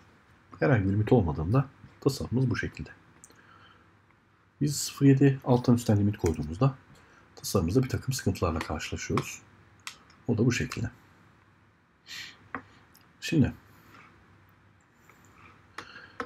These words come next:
bizden istenen buydu. P I kontrolör, kontrol işareti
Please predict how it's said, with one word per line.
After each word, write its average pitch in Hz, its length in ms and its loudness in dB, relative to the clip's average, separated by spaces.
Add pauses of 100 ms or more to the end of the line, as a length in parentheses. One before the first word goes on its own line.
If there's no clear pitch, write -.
bizden 135 200 6
istenen 95 460 2
buydu. - 380 6
P 117 120 2
I 87 100 2
kontrolör, 120 500 -4
kontrol 107 260 0
işareti - 260 -10